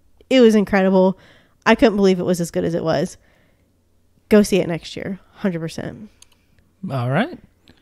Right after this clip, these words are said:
Speaker 2: What
Speaker 1: Yeah.
Speaker 2: else you got?
Speaker 1: Um,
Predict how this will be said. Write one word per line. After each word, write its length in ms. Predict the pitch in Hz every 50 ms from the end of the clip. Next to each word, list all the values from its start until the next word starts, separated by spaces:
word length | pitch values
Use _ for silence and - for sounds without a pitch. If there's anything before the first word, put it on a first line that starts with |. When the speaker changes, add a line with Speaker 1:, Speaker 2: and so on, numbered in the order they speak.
| _ _ _ _
Speaker 2:
What 140 | 160 160
Speaker 1:
Yeah. 40 | 175
Speaker 2:
else 120 | 170 - -
you 40 | 147
got? 240 | 131 117 110 104 - - - - - - - - - - _ _ -
Speaker 1:
Um, 880 | 247 262 262 262 262 262 254 254 254 262 262 254 254 254 254 254 247